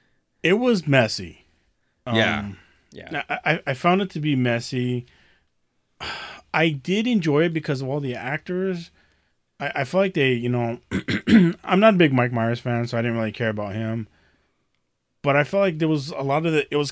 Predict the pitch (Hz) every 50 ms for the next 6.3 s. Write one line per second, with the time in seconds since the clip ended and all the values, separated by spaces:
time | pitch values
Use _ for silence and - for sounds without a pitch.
0 | - - - 165 156 160 156 165 190 190 - 156 151 143 135 131 127 131 127 127
1 | 123 - - 139 127 123 120 117 113 110 104 98 90 - _ _ - 294 - 127
2 | 127 - - 175 175 185 208 190 160 127 180 175 156 147 143 139 139 131 123 127
3 | 123 110 - - 147 - 131 117 107 101 - - _ _ _ _ _ _ _ _
4 | _ _ _ _ _ - 160 135 120 120 117 - - 127 120 110 - 110 101 101
5 | 104 101 98 95 92 92 110 135 117 107 113 120 107 104 - - 113 107 107 107
6 | 104 98 - - -